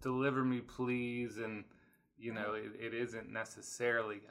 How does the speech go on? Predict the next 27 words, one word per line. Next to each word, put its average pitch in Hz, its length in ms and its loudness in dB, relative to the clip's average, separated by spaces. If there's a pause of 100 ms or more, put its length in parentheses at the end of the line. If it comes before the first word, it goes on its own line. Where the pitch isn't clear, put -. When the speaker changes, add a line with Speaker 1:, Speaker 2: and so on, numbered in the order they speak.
(600)
Speaker 1:
uh, 107 360 -6
although 117 300 4
some 117 300 -2
of 113 120 -8
Psalms 98 380 -4
is 101 220 -12 (120)
praising 101 440 -10
God 107 280 4 (120)
for, 104 220 -2 (500)
for 120 220 4 (300)
what 123 300 4 (100)
he 127 220 -4
did 117 200 0
Speaker 2:
He's 120 100 4
Speaker 1:
and - 100 4
Speaker 2:
done, 113 80 2
Speaker 1:
what 113 140 6
he 110 40 -2
Speaker 2:
yeah. 104 80 -2
Speaker 1:
brought 113 240 8
David 113 300 -4
through, 117 180 -2
but 110 120 4
other 131 200 6
times 107 360 0
it 107 80 -2
was 107 160 -4